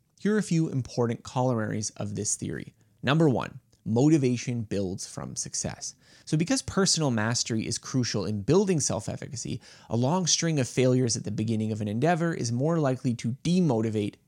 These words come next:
than to build grit. Now, does this mean that the best way to motivate is to only experience success? Well, not quite. As Bandura himself put it, "Performance accomplishments provide the most dependable source of efficacy expectations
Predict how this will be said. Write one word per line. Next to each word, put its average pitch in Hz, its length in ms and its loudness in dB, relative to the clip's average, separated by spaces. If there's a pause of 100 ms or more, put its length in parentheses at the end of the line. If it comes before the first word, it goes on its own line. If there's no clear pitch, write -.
than 110 160 -2
to 110 80 0
build 101 280 -2
grit. - 280 -8 (260)
Now, 131 80 4
does 143 160 6
this 165 220 4
mean 160 180 2
that 151 140 0
the 135 40 2
best 123 260 2
way 127 100 2
to 117 80 0
motivate 110 520 2
is 101 220 -4
to 107 380 -4
only 104 260 -4
experience 98 420 -4
success? 220 460 -4 (400)
Well, 185 320 -2
not 160 240 0
quite. - 300 -2 (320)
As 120 180 2
Bandura 127 460 2
himself 123 460 -2
put 160 140 2
it, 165 200 0 (300)
"Performance 208 520 0
accomplishments 151 640 -4
provide 117 360 0
the 113 40 0
most 110 220 -2
dependable 156 560 -2
source 117 320 -2
of - 140 -12
efficacy 117 480 -2
expectations 147 720 0